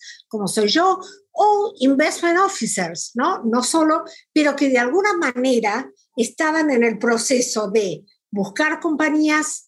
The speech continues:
atender comités de inversión, están en boards, tienen ese poder de decisión de a dónde va el dinero. A mí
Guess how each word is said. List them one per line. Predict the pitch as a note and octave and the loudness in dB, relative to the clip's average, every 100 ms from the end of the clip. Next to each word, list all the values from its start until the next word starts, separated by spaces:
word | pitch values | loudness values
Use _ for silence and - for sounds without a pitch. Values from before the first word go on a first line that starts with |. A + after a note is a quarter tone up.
| _ | _
atender | - A3 A3+ G#3+ B3+ C4+ C#4+ - | -6 -2 0 0 2 2 -2 -4
comités | C4 A#3+ A#3 B3+ B3+ | 0 0 0 -2 -2
de | |
inversión, | B3+ A#3+ A3+ D4+ D4 C#4 C4+ - - - | -2 -2 -2 0 2 0 -4 -8 -20 -14
están | F#3+ C4 A#3 | -6 -2 0
en | A3 A3+ | 4 4
boards, | C#4+ D4 C#4+ - - | 4 4 0 -8 -6
tienen | - D4+ D4+ D4 | 0 2 0 -2
ese | A#3+ - | -2 -4
poder | A#3 A3 A3 C4 D4 | -4 -2 0 -2 0
de | C4 | 0
decisión | G#3 G3 G#3+ F#3 - B3+ C#4+ C#4+ - - - | 0 -4 -8 -6 0 0 0 -6 -18 -14 -2
de | A#3 | 0
a | A3 | 2
dónde | B3+ C4+ B3+ | 2 2 2
va | A3+ | 2
el | G#3+ G3+ | 2 0
dinero. | G3+ G3 G3+ E3 E3+ D#3 - - - - - _ _ _ _ _ - | 0 0 -2 -4 -6 -10 -16 -20 -20 -20 -20 _ _ _ _ _ -4
A | D#4 | 0
mí | F#4+ | 4